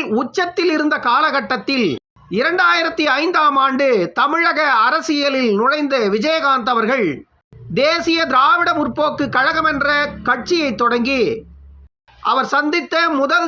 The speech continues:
தேர்தலிலேயே விருத்தாச்சலம் தொகுதியில் நின்று சட்டமன்ற உறுப்பினராக வெற்றி பெற்று தமிழக சட்டமன்றத்திற்குள்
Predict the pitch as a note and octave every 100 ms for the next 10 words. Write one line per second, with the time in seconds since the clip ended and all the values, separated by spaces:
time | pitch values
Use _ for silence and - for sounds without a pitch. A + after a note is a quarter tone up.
0 | C#4 C#4 D#4+ D#4 D4 C#4+ C#4+ C4+ C4 B3+
1 | B3+ G3 C#4 F4 F4+ F4 D#4 D4 C#4 C#4
2 | C#4 C4 B3 B3 A#3+ A#3+ A3+ B3+ B3+ E4+
3 | E4 D#4+ C#4+ C#4 A#3+ C4 B3+ B3 A#3 A#3
4 | A3+ - D#3+ B3 - D#4+ D4+ C#4+ B3 A#3
5 | G#3+ G#3 - _ G#3 A#3+ D#4 D#4+ D4 D4
6 | C#4+ B3 G#3 D#4+ D4+ C#4 A3 A#3+ - A#3